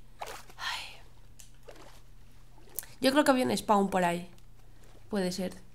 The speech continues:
Pero, tío, qué triste. Es que esta ya ha sido la muerte más tonta. Increíble, tío. Uno me había dicho que hiciera un contador de muertes. Es que estoy, estoy por ello, estoy por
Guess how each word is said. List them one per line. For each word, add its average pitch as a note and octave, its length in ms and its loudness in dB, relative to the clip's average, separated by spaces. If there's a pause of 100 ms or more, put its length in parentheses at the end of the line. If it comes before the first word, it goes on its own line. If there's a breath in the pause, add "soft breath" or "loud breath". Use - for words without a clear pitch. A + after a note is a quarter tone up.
(360)
Pero, F#3+ 140 -10
tío, G#3+ 180 8
qué G#3+ 120 4
triste. A#3 480 4 (600)
Es - 60 -14
que - 180 0
esta A#3+ 160 4
ya B3 100 8
ha - 20 4
sido C4 160 4
la A#3 100 8
muerte A3+ 380 6
más G#3 160 2
tonta. C#4 360 0 (500 loud breath)
Increíble, F#3+ 440 0
tío. G#3 180 6
Uno C4 160 8
me D4 120 12
había B3+ 160 8
dicho C4 200 4
que B3+ 80 2
hiciera A#3+ 200 2
un A3+ 40 4
contador G3+ 360 2
de G3 80 0
muertes. F3+ 360 -2
Es G#3+ 120 -2
que - 260 -4
estoy, - 280 -4
estoy A3 200 0
por G3+ 160 0
ello, F#3 240 0
estoy F#3+ 240 -2
por G3+ 300 -2